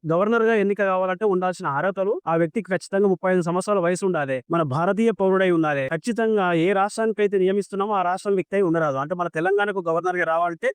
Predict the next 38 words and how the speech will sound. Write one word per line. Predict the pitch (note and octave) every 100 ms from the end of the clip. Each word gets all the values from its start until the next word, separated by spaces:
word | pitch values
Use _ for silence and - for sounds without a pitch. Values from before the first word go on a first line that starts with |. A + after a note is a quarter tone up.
| -
మన | E3+
తెలంగాణ | F3 F3 G3+ A3+ A3
వ్యక్తిని | G3+ A3 A3
గవర్నర్ | G3 G3 G3
గా | G#3+
ఎన్నుకోకూడదు, | G#3 G3+ G#3+ - C#3+ G#2+
ఇతర | D#3+ G#3+
రాష్ట్రాల | G3 F#3 F#3 E3+
వ్యక్తిని | D3 G3+
గవర్నర్ | F3 D#3 D3+ D3
గా | G#3
ఎన్నుకోవాలి. | F3 D#4 D3+ A#2 G2+
ఈ | E3 D#3
గవర్నర్ | E3 G#3+ A3+
ను | A3
నియమించేది | G3+ F#3+ G3+ G3 F#3 F#3+ D#4+
కేంద్ర | F3 A3 A#3
ప్రభుత్వం | A3+ G#3+ - G#3
యొక్క | G3
సలహా | F#3 F3 E3+ F3
మేరకు, | E3+ D3+ C#3+
అంటే | D3+ -
ప్రధానమంత్రి | D#3+ F3 G3 G3+ F#3
గారి | F#3+ F3
సలహా | D#3 E3+ E3+
మేరకు | E3 D#3 A#3 D#4
రాష్ట్రపతి | D#3+ F#3+ G#3+ G3+ F#3
గారు | F3+
నియమిస్తారు. | A#3 G#3 F#3 - C#3 A2
ఆయన | E3+ F3+
యొక్క | F#3
పదవీ | F3+ D#3+ F#3 G#3+
కాలం | G#3+ G3+ F#3
దాదాపుగా | E3 F#3 G3 A3+ - C3+
సాధారణంగా | C#3+ D3 F#3+ A3 G#3+
ఐదు | F#3+
సంవత్సరాలు | F3+ F#3 F3+ G3+
ఉంటది, | F#3+ F#3+ D#4+